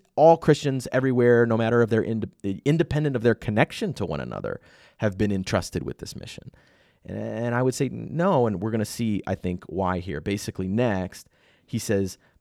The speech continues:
"After I'll, I'll, I will build my church, and the gates of hell will not prevail against it." And so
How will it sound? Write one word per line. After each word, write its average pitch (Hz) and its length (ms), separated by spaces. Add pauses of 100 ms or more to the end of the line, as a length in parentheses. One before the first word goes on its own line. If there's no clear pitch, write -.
(140)
"After 110 280
I'll, 104 320
I'll, 101 180
I 101 140
will 101 160
build 107 420
my 98 160
church, 98 400
and - 80
the 95 60
gates 113 580
of 101 140
hell 113 500
will 101 140
not 104 240
prevail 110 340
against 98 400
it." 110 140
And 113 100
so 104 240